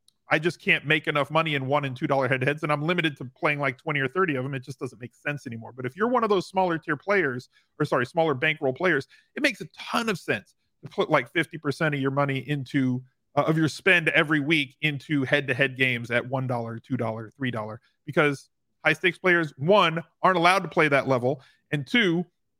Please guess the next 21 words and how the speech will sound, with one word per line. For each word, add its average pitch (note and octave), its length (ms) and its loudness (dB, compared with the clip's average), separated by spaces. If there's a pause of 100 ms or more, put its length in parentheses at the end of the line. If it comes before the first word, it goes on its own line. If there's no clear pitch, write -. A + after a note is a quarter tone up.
(160)
even A#3 200 2
if F3+ 100 0
we F3+ 100 2
were, F3+ 480 2 (460)
we're E3+ 160 2
capped G3 460 0
at - 100 -4
playing F3+ 260 0
a - 40 -2
certain F3+ 340 -2
amount C#3+ 260 2
of F#3 100 -2
them, A3+ 280 -2 (220)
and E3+ 120 -2
you E3+ 80 -2
can't E3+ 240 0
make E3+ 140 0
enough. F#3 420 -2 (360)
It's C#3 120 -14
like, D#3 100 0
okay, F3+ 140 -4